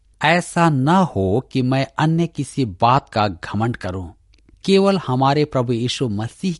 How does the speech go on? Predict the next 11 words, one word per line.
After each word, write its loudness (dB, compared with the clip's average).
की -2
क्रूस -6
का, -10
जिसके -6
द्वारा -2
संसार 2
मेरी 0
दृष्टि 0
में -2
और 4
मैं 2